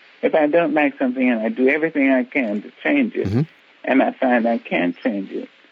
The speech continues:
Speaker 1: then I find if I change the way I think about it, I might see a new way to change it.
Speaker 2: Absolutely. I really like that way that you're able to reframe the pattern of thinking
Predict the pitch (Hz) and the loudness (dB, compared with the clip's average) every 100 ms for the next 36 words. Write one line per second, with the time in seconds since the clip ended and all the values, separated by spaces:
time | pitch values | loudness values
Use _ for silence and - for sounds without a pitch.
0 | _ - 185 185 160 147 147 135 147 135 | _ -4 0 0 0 0 2 2 0 0
1 | 127 - _ _ _ - _ _ - - | -2 -6 _ _ _ -20 _ _ -8 -2
2 | 190 185 165 147 160 135 127 208 214 151 | 0 0 0 2 2 0 -2 -2 -2 -2
3 | 120 107 - - - - - 135 170 165 | -2 -2 -6 -8 -20 -10 -4 -2 0 -2
4 | 147 151 127 131 131 139 143 151 170 - | -2 0 2 4 4 4 4 0 -6 -2
5 | 240 269 190 - 147 151 120 113 90 87 | 2 2 -2 -6 -8 -4 -2 -2 -2 -2
6 | 87 95 98 123 165 110 104 113 104 95 | -2 -2 -4 -2 -2 0 -2 -2 -4 -4
7 | - 98 92 101 90 - - 95 - 101 | -4 -4 -2 -4 -6 -10 -8 -8 -6 -8
8 | 95 92 - 107 90 87 117 120 - - | -8 -10 -10 -10 -10 -4 -4 -6 -12 -4
9 | 160 151 95 87 104 - _ _ 95 95 | -2 0 -2 -4 -8 -10 _ _ -12 -6
10 | 104 98 - 104 98 107 120 92 85 - | -6 -6 -6 -4 -2 -2 -4 -6 -6 -8
11 | 85 117 | -8 -10